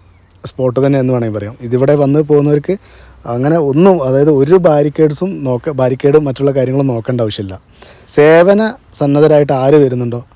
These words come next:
അവർക്ക് ഇവിടെ വരാം എന്നുള്ളൊരു കോൺസെപ്റ്റിലാണ് ഇത് പ്രവർത്തിക്കുന്നത് തന്നെ. ഒത്തിരി ആളുകൾ വരുന്നുണ്ട്. അതുകൊണ്ട് ഇവിടെയൊക്കെ ഫുള്ള് സോളാർ പാനലും കാര്യങ്ങളൊക്കെയാണ്. ഇവിടുത്തെ മറ്റുള്ള കാര്യങ്ങൾക്ക് റൺ ചെയ്യാനൊക്കെ ഉപയോഗിക്കുന്നത്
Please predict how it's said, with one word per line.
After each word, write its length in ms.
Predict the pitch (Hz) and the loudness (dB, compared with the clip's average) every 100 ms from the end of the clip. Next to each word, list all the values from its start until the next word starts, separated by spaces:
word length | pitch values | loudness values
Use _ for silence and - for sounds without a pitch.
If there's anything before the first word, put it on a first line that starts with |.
| - | -12
അവർക്ക് 340 | 120 131 135 247 - _ _ _ _ _ _ _ _ - | -6 -6 -6 -12 -14 _ _ _ _ _ _ _ _ -6
ഇവിടെ 220 | 123 127 123 | 0 2 2
വരാം 200 | 110 110 127 | 0 -2 -2
എന്നുള്ളൊരു 300 | 131 139 135 | 0 0 0
കോൺസെപ്റ്റിലാണ് 560 | 120 117 120 131 120 127 - - | -2 -4 -6 -6 -4 -6 -10 -8
ഇത് 80 | 127 | -2
പ്രവർത്തിക്കുന്നത് 560 | 120 113 107 123 123 113 | 0 0 0 -2 0 -2
തന്നെ. 160 | 101 98 - _ _ _ _ _ _ _ _ _ _ _ _ _ - | -6 -10 -18 _ _ _ _ _ _ _ _ _ _ _ _ _ -20
ഒത്തിരി 280 | - - 196 185 | -6 2 4 6
ആളുകൾ 200 | 156 165 156 | 4 4 2
വരുന്നുണ്ട്. 240 | 131 120 | 0 -2
അതുകൊണ്ട് 200 | 117 127 | -2 -2
ഇവിടെയൊക്കെ 260 | 143 156 160 | 0 0 0
ഫുള്ള് 240 | 151 156 160 | 0 2 2
സോളാർ 280 | 143 131 131 139 | 2 0 0 0
പാനലും 260 | 143 147 147 | 0 0 -2
കാര്യങ്ങളൊക്കെയാണ്. 520 | 117 113 117 101 101 113 | -4 -6 -8 -10 -14 -12
ഇവിടുത്തെ 280 | 120 120 143 139 - - - | -8 -4 -4 -4 -16 -16 -10
മറ്റുള്ള 260 | 131 143 143 | -2 0 2
കാര്യങ്ങൾക്ക് 380 | 139 139 139 139 | 2 0 -2 -2
റൺ 100 | 131 127 | -2 -2
ചെയ്യാനൊക്കെ 340 | 139 139 135 143 | -2 -2 -2 -2
ഉപയോഗിക്കുന്നത് 440 | 131 131 135 139 | -2 -2 -4 -6